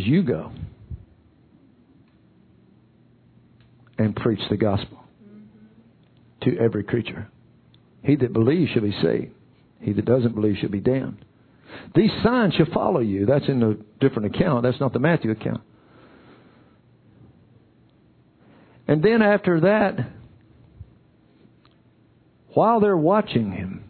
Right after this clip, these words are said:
he ascends into heaven. And they're standing there gazing at this, and the Bible doesn't say why they are, but I can just kind of speculate. They're thinking, "Oh no,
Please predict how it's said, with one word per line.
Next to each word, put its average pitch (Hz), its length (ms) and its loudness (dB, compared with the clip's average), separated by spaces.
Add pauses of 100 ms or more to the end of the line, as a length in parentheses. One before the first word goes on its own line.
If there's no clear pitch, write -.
(1200)
he 139 140 2
ascends 131 340 0
into 117 200 0
heaven. 113 360 -2 (880)
And 143 160 2
they're 226 160 4
standing 196 380 2
there 165 180 4
gazing 175 540 4
at 123 140 0
this, 135 280 2
and 160 120 2
the 185 40 2
Bible 220 260 2
doesn't 160 260 4
say 170 120 4
why 240 320 2
they 175 120 4
are, 175 160 4
but 170 140 2
I 240 140 4
can 226 160 2
just 233 160 2 (140)
kind 240 180 4
of - 60 2
speculate. 220 640 2 (360)
They're 185 120 4
thinking, 180 460 2 (480)
"Oh 254 400 4
no, 403 600 4